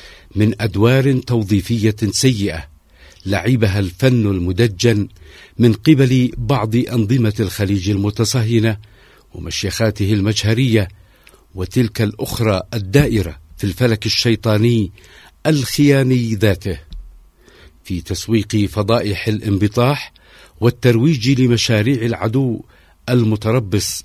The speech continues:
القديمة الجديدة، وأبرزها فاحشة الخيانة والتطبيع مع العدو الصهيوني وتطويع الوجدان العربي الإسلامي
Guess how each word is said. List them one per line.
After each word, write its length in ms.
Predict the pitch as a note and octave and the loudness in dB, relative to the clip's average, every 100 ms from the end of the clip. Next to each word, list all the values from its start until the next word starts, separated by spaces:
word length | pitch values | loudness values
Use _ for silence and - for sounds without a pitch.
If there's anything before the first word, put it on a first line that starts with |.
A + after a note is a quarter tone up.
| - | -6
القديمة 640 | B2 G2 A2 G#2+ A2 G2+ - | -6 -2 -2 0 0 0 -2
الجديدة، 600 | G2+ F2+ A#2+ F#2+ E2+ E2 - _ _ - - - - | -2 0 0 0 -6 -10 -14 _ _ -20 -20 -20 -10
وأبرزها 800 | F#2+ G2 A#2 A#2+ A2 G#2+ G2+ F2+ _ _ _ _ _ | -6 -2 0 0 0 0 -2 -4 _ _ _ _ _
فاحشة 520 | - D3+ - C#3+ C3 A#2 | -4 -4 -2 -4 -4 -2
الخيانة 840 | G#2+ E2+ - F#2+ F2+ A2+ A2+ F#2 F2+ | -4 -6 -10 -6 -2 0 0 -2 -6
والتطبيع 1080 | F2 F#2+ - - A2+ G#2+ A2 C#3+ A#2+ G#2+ G#2+ G#2 - _ _ - | -6 -6 -6 -6 -8 -4 -2 0 0 0 -2 -4 -12 _ _ -6
مع 240 | G#2 F2 | -4 -2
العدو 460 | F#2+ D2+ G#2 B2 G2+ | -4 -4 -4 -2 -4
الصهيوني 760 | - A2+ F#2+ G2 G#2+ C3 A2 - _ - - - - - | -6 -4 -2 0 2 2 0 -8 _ -20 -20 -20 -20 -4
وتطويع 840 | G#2 B2+ C#3 C3 A#2+ D3 E3+ C#3 | -2 0 0 -2 2 4 4 4
الوجدان 1000 | B2+ B2 A2 F#2+ A#2+ G2 F#2 C#3 C#3+ G#2 | 2 0 0 0 0 0 -2 0 2 0
العربي 640 | F#2 E2 F2+ A2 G#2 B2+ F2+ | -2 -4 -4 -2 -2 -4 -4
الإسلامي 800 | D#2+ - - B2 A#2+ B2+ C#3 | -6 -6 -4 0 2 4 2